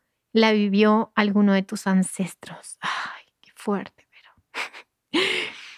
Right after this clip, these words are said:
como si no fuera complicado ya el, el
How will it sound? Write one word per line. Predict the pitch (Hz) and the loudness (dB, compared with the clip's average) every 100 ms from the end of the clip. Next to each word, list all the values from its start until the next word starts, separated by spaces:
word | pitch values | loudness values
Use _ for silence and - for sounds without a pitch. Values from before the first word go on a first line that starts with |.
| _ - | _ 0
como | 294 302 | 6 6
si | - 269 | 6 6
no | 269 | 6
fuera | 262 294 359 | 4 4 4
complicado | 381 302 247 208 247 240 254 | 4 4 4 4 4 6 6
ya | 226 226 214 208 - | 6 4 4 2 2
el, | 247 220 226 | 4 4 2
el | 226 214 214 | 2 2 0